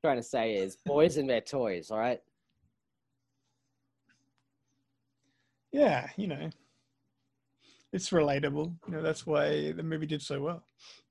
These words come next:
Speaker 1: And what you're also trying to say is, not as, along with boys and their toys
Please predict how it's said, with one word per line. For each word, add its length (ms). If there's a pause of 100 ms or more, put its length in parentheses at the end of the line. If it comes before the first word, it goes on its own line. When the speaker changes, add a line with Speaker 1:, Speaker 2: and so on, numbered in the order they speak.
(1040)
Speaker 1:
And 120
what 120
you're 200
also 200
trying 200
to 60
say 600
is, 200
not 160
as, 160 (100)
along 420
with 260
boys 300
and 120
their 120
toys 500